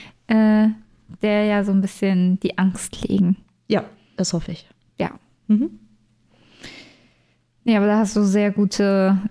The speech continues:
Speaker 1: ja, tatsächlich nämlich vor Spinnen habe ich eher nicht so, finde ich halt, also
Speaker 2: Ich finde Spinnen ehrlich gesagt faszinierend. Vor Hunden habe ich jetzt aber auch keine Angst. Also mir wäre es tatsächlich beinahe egal.
Speaker 1: Ja.
Speaker 2: Ja.
Speaker 1: Und was würdest du dann trotzdem nehmen?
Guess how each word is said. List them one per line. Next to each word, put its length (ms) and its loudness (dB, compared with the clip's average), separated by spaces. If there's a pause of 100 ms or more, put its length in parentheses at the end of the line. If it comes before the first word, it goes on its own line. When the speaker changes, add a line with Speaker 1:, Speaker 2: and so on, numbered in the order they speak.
Speaker 1:
ja, 160 2
tatsächlich 440 0
nämlich 200 2
vor 120 -2
Spinnen 260 0
habe 140 2
ich 120 -4
eher 520 0 (340)
nicht 240 -2
so, 120 -8 (260)
finde 260 0
ich 160 -4
halt, 340 -2
also 460 -2 (220)
Speaker 2:
Ich 120 -14
finde 160 0
Spinnen 220 2
ehrlich 200 0
gesagt 280 -2
faszinierend. 580 0
Vor 140 0
Hunden 320 2
habe 100 -2
ich 60 -2
jetzt 160 -2
aber 120 -2
auch 120 -2
keine 280 -2
Angst. 280 0
Also 120 0
mir 140 2
wäre 100 0
es 80 -6
tatsächlich 440 -8
beinahe 340 0
egal. 420 -4
Speaker 1:
Ja. 280 2 (120)
Speaker 2:
Ja. 300 -2 (1700)
Speaker 1:
Und 180 2
was 140 -2
würdest 280 0
du 40 2
dann 160 2
trotzdem 360 0
nehmen? 340 2